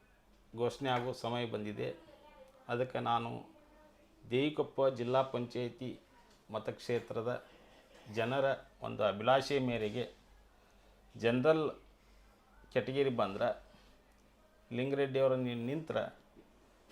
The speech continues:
ನೀವು ನಿರಂತರ ನಮ್ಮ ಜನರ ಜೊತೆ ಸಂಪರ್ಕದಾಗದಿರಿ, ಪಕ್ಷದಲ್ಲಿ ಗುರುತಿಸ್ಕೊಂಡಿರಿ, ನಿಮ್ಮ ಬೆನ್ನಿಂದ ಲಾಡ್ ಸಾಹೇಬ್ರು ಅದಾರ,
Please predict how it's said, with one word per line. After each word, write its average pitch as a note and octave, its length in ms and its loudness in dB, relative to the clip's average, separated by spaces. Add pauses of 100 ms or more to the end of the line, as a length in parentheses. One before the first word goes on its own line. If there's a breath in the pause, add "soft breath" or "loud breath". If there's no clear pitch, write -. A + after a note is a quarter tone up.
(120)
ನೀವು A#2+ 360 -6
ನಿರಂತರ C#3 480 0
ನಮ್ಮ A#2+ 300 -2
ಜನರ A#2 320 -2
ಜೊತೆ B2 320 -6
ಸಂಪರ್ಕದಾಗದಿರಿ, B2+ 1000 -2 (220)
ಪಕ್ಷದಲ್ಲಿ B2+ 560 -2
ಗುರುತಿಸ್ಕೊಂಡಿರಿ, B2+ 1000 -6 (920 soft breath)
ನಿಮ್ಮ A#2 360 -4
ಬೆನ್ನಿಂದ C3+ 420 4
ಲಾಡ್ A#2 300 2
ಸಾಹೇಬ್ರು B2 340 0
ಅದಾರ, B2 320 -2